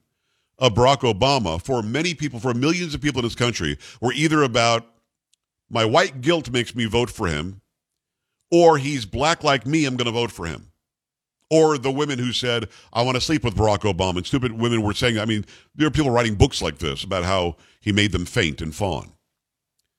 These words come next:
It was never about his qualifications.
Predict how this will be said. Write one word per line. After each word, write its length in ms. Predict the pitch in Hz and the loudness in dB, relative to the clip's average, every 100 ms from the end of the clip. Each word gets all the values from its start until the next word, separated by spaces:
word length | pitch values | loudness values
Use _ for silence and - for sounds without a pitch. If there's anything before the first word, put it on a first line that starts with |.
| _ _ _ _ _ _ _ _ _ _ _ _ - | _ _ _ _ _ _ _ _ _ _ _ _ -2
It 100 | 143 | 2
was 180 | 143 127 | 2 4
never 280 | 180 233 | 4 4
about 240 | 233 170 147 | 2 4 2
his 100 | 131 | 0
qualifications. 1040 | - 151 135 131 160 170 - - - - | -4 -4 -4 -6 -6 -4 -6 -8 -14 -20